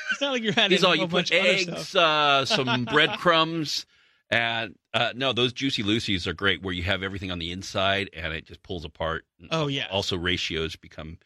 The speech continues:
Speaker 2: really important in that. So let's, let's get into burgers. Let's talk about burgers a little bit.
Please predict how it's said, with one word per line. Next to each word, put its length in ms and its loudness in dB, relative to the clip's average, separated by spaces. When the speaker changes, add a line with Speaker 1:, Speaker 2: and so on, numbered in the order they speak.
Speaker 2:
really 320 -2
important 480 -4
in 60 -8
that. 260 -6
So 120 -2
let's, 340 2
let's 220 2
get 180 2
into 220 0
burgers. 480 -2
Let's 100 -10
talk 240 0
about 240 0
burgers 380 -4
a 60 -8
little 180 -8
bit. 240 -12